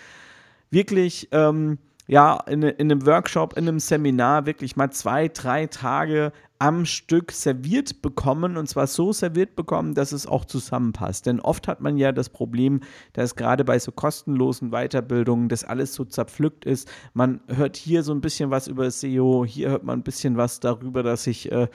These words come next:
mit, lernen muss, mit meinen Kunden zu sprechen. Aber ja, ich muss es halt auch machen, ich muss es umsetzen und, ähm,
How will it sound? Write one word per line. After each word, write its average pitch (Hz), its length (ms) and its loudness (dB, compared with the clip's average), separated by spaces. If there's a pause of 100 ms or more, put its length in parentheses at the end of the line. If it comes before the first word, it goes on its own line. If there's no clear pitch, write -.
(300)
mit, 131 340 0
lernen 135 260 2
muss, 131 280 0
mit 131 120 -2
meinen 127 280 0
Kunden 160 320 -2
zu 139 120 -2
sprechen. 123 600 -2 (520)
Aber 131 440 4 (340)
ja, 139 220 2
ich 135 100 -6
muss 214 160 0
es 226 140 -2
halt 170 120 0
auch 139 140 4
machen, 143 380 0
ich 107 160 -4
muss 202 160 -2
es 175 160 -4
umsetzen 127 680 -2
und, 110 400 -2
ähm, 113 380 2